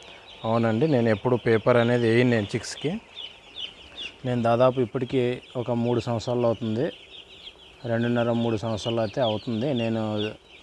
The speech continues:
చిక్స్ వచ్చినప్పుడు నేను పేపర్స్ అయితే వేయడం లేదు. నేను ఎందుకు వేయడం లేదంటే, ఇవి డైరెక్ట్ పొట్టు పైన వదిలినా కూడా మనకి ప్రాబ్లం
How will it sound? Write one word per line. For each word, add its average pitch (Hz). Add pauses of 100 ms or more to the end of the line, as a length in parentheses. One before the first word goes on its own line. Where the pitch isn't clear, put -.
(160)
చిక్స్ -
వచ్చినప్పుడు 127 (1200)
నేను 117
పేపర్స్ 120
అయితే 123
వేయడం 120
లేదు. 117 (360)
నేను 123
ఎందుకు 123
వేయడం 135
లేదంటే, 127 (1400)
ఇవి 131
డైరెక్ట్ 123 (120)
పొట్టు 123
పైన 139
వదిలినా 127
కూడా 143 (400)
మనకి 120 (120)
ప్రాబ్లం 120